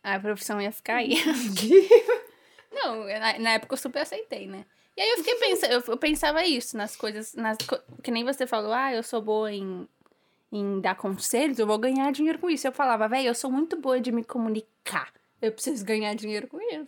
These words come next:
Speaker 1: Tanto que eu penso, eu, hoje eu fiz rádio, T V e internet, super X, entendeu? Porque todo,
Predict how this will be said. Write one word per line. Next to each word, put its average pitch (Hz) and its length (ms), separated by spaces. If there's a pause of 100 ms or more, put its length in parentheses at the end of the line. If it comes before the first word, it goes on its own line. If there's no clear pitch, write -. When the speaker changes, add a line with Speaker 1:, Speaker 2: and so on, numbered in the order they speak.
(140)
Speaker 1:
Tanto 277 220
que - 80
eu 339 80
penso, 220 400 (100)
eu, 226 160
hoje 285 200
eu 240 40
fiz 214 260
rádio, 196 280
T 196 120
V 185 120
e - 20
internet, 196 840 (220)
super 320 480
X, 269 460
entendeu? 208 360
Porque 226 260
todo, 320 640